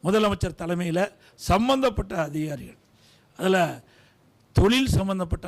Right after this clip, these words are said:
அதிகாரிகள்லாம் அங்கே அமர வச்சு, அது இந்த துறை சார்ந்த அமைச்சர்களும் அங்கே வச்சு உடனுக்குடன் அங்கே கேட்டறிந்து அதை நிவர்த்தி செஞ்சுக்கிட்டு இருந்தோம். அதனால தான் அ தி மு க ஆட்சியில் அதிகமா தொழில்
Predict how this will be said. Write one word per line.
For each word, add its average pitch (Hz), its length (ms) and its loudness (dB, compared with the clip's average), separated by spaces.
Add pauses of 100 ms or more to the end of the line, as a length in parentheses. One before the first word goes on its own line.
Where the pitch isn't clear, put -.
அதிகாரிகள்லாம் 151 640 -6 (260)
அங்கே 147 180 -2 (100)
அமர 143 180 -4
வச்சு, - 300 -8 (200)
அது 175 160 2
இந்த 185 280 -4
துறை 208 180 4
சார்ந்த 196 320 -6 (420)
அமைச்சர்களும் 175 580 2
அங்கே 160 160 -2 (100)
வச்சு - 200 -6 (400)
உடனுக்குடன் 254 640 4 (420)
அங்கே 190 160 0 (100)
கேட்டறிந்து 190 560 -2
அதை 247 120 -6 (100)
நிவர்த்தி 226 280 0
செஞ்சுக்கிட்டு 156 420 -2
இருந்தோம். 101 240 -12 (840)
அதனால 202 300 4
தான் 262 140 -2 (640)
அ - 100 4
தி 175 140 2
மு 170 80 -4
க 160 140 -6
ஆட்சியில் 165 340 -6
அதிகமா 247 420 0 (180)
தொழில் 247 280 0